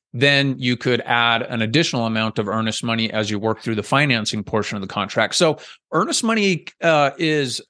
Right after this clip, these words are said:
as we described, um, it binds the contract, it binds buyer and seller together contractually,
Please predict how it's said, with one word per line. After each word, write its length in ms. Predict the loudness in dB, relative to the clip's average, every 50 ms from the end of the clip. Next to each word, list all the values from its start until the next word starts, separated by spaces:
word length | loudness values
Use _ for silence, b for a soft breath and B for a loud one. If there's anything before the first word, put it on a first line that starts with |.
| _ _ -2
as 300 | 0 2 2 2 2 2
we 100 | 0 0
described, 800 | 0 -2 -2 -2 0 2 2 4 4 2 2 0 -2 -6 -12 -20 _ _ _ _ _ _ _ 0
um, 640 | 2 2 4 4 2 2 0 -2 -4 -6 -8 -12 _ _ _ _
it 340 | -2 -2 0 0 -4 0
binds 500 | 0 0 2 2 2 2 2 2 0 0
the 100 | -2 -4
contract, 580 | -2 -2 -2 -2 -2 0 0 0 0 2 0 -2
it 140 | -2 0 0
binds 340 | 0 2 2 0 0 0 2
buyer 260 | 2 2 4 2 0
and 120 | -2 -2
seller 280 | -2 0 0 0 0 -2
together 380 | -2 0 2 2 2 2 0
contractually, 720 | -2 -4 -6 -2 2 2 2 2 0 0 -2 -2 -2 -4